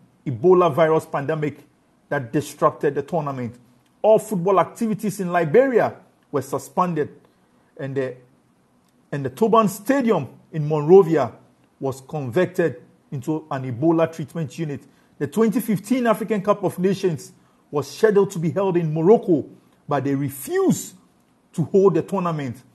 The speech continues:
on the allotted dates due to concerns of the Ebola outbreak, so it was moved to Equatorial Guinea. In July twenty sixteen, Total secured the rights to an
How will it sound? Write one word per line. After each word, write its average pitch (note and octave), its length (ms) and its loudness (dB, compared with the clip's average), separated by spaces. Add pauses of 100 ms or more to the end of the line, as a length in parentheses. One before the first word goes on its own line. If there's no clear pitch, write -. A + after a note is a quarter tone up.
(340)
on C#3 120 -6
the C3+ 100 2
allotted E3+ 460 0
dates D#3 440 2 (160)
due E3+ 180 0
to F3 140 -8
concerns E3+ 760 -2 (340)
of C3+ 120 -6
the C#3 100 0
Ebola E3 520 2
outbreak, C#3+ 440 -2 (340)
so - 140 -4
it C#3 120 -4
was C#3 240 -6
moved F3+ 400 0 (220)
to D3+ 200 -8
Equatorial D#3 540 -2
Guinea. A#2+ 360 -6 (1000)
In C#3 200 -6
July G3+ 360 4
twenty F#3+ 300 -4
sixteen, F3 720 -4 (800)
Total D#3+ 560 2
secured - 460 -2
the D3 100 2
rights D#3 540 -2 (340)
to C#3 100 -10
an C3 120 -12